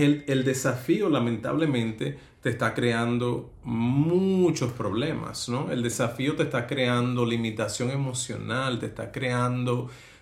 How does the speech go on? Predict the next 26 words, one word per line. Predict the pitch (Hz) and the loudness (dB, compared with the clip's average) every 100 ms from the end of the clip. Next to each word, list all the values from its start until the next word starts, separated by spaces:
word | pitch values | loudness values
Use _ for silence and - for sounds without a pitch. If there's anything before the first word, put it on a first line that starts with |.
| - | -2
desequilibrio. | 123 131 - 123 123 214 156 - 55 - - _ - | 0 0 0 -2 0 2 2 -2 -6 -8 -14 _ -12
Y | - 127 | 0 0
es | 139 | 4
porque | 165 147 | 2 2
tú | 147 | 0
le | 131 | 0
estás | 139 135 | 0 -2
dando | 123 135 139 135 | 0 0 0 0
poder | 113 117 135 | 0 0 2
a | |
dar | 110 104 | 0 -2
la | 110 117 | -2 -2
atención. | 120 104 104 - 131 117 104 - | -2 -4 -4 -2 0 0 -2 -2
Hay | 135 156 | 0 2
una | 220 208 | 2 -2
frase | - 139 127 123 123 | -2 2 2 2 -2
que | 117 | -2
yo | 101 107 | -2 -2
he | |
utilizado | 127 143 127 123 107 98 95 107 110 - - | -2 -2 -2 -2 0 0 0 -2 -8 -14 -12
casi | - 139 139 147 | 0 2 2 2
en | 117 110 | 0 0
todas | 151 170 180 180 160 127 | 2 4 6 6 4 2
mis | 123 123 | -2 -2
transmisiones. | 117 95 104 101 - 110 95 - - - - - - - - - _ - | -4 -4 -6 -6 -4 -2 -4 -8 -8 -8 -8 -16 -20 -20 -20 -20 _ -6
Aquello | 131 127 156 165 196 135 123 165 - | -2 0 4 6 6 4 2 0 -6